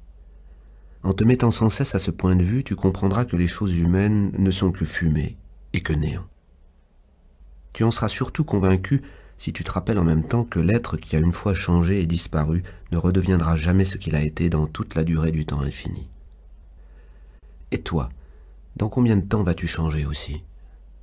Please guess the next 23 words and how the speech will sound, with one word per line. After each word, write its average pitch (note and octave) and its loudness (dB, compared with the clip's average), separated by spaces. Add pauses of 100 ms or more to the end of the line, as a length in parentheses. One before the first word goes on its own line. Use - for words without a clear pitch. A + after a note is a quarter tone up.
(1300)
Est-ce - -4
qu'il A2 2
ne G#2 2
te - -8
suffit - -6
pas B2+ -2
d'avoir F#2 0
fourni G2+ 0
comme F#2 0
il F2+ 2
convient F2+ 2
cette F#2 -2
courte F2 -2
carrière ? E2+ 0 (1040)
Quelle A#2+ 2
réalité, A2 0
quelle A2 0
chimère A2+ -2
peux-tu F2+ -4
craindre G2+ -2
et E2 2
fuir E2+ -2
encore ? D2+ -4